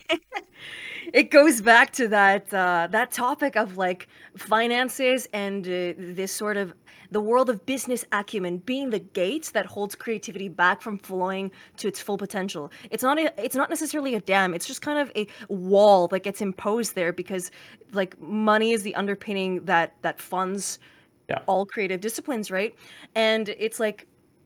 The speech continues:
Speaker 1: I cannot imagine how much work, uh, work was just lost, lost to the darkness because of the meddling. And I, it, it makes me sad to think about, but I think it's important to remember that this is something that happens in,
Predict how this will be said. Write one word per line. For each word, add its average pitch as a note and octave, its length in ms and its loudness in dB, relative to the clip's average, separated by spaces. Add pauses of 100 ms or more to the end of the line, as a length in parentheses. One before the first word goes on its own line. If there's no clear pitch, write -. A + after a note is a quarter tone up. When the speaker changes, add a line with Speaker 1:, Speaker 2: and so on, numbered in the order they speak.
(500)
Speaker 1:
I C4+ 100 4
cannot D4 440 0
imagine G#3+ 680 0
how G3+ 240 -2
much G3+ 260 -4
work, E3+ 340 -8 (160)
uh, F3+ 220 -4
work G3 360 -8
was F#3+ 140 -8
just - 320 -12
lost, D#3 680 -8 (400)
lost E3+ 400 -6
to G#3+ 80 -10
the F#3 100 -8
darkness D#3+ 580 -14 (400)
because F#3 360 -6
of F3+ 80 -8
the F#3+ 80 -6
meddling. G3 500 -4
And G3+ 300 -4
I, F#3+ 280 0
it, F#3+ 640 -6
it F#3+ 200 -6
makes G3+ 220 -4
me C4 60 0
sad G#3+ 220 0
to A#3+ 60 -10
think A3 180 -6
about, A3+ 240 -2
but G3+ 180 -4 (380)
I A3+ 100 6
think A#3+ 180 -4
it's B3+ 120 -4
important B3 320 -4
to B3+ 80 -2
remember A3+ 280 2
that G3+ 180 -2
this G#3 200 -4
is G#3+ 100 -4
something G3+ 320 -4
that F#3 140 -4
happens F#3+ 520 -4
in, F#3 300 -2